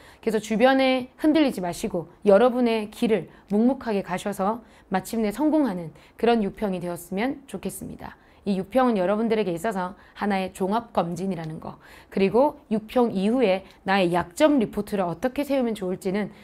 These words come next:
선생님이 그때 또 캐스트로 알려드리도록 할게요.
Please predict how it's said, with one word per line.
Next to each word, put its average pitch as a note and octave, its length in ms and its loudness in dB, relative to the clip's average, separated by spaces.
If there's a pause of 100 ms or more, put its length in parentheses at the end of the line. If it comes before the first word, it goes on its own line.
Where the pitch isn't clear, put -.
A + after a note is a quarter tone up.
선생님이 B3+ 500 2
그때 G#3 560 -2
또 G#3 100 0
캐스트로 G#3 600 -6 (160)
알려드리도록 F#3+ 640 -2
할게요. F#3 360 -6